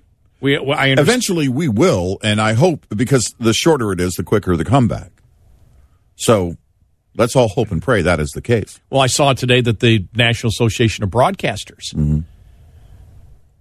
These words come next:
Speaker 1: and I was talking to Dad about it today. I said, you know, you look at the, the broadcasting industry, a lot of these other places,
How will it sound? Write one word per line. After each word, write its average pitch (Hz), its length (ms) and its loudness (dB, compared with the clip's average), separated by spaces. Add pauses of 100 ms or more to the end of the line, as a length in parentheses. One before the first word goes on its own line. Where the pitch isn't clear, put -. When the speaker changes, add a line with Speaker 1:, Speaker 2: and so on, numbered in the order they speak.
(180)
Speaker 1:
and 131 120 2
I 120 40 2
was 113 80 0
talking 120 240 2
to 107 60 -4
Dad 131 240 0
about 120 220 0
it 101 100 -4
today. 139 340 -2
I 101 80 -4
said, 113 240 -6
you 127 80 -2
know, 104 80 -4
you 107 180 -2
look 117 300 0
at 113 120 0 (480)
the, 101 280 2 (120)
the 104 240 -6
broadcasting 135 720 -2
industry, 95 540 -6 (960)
a 127 80 2
lot 135 380 4
of 185 80 -4
these 139 220 0
other 190 220 2
places, 113 800 -2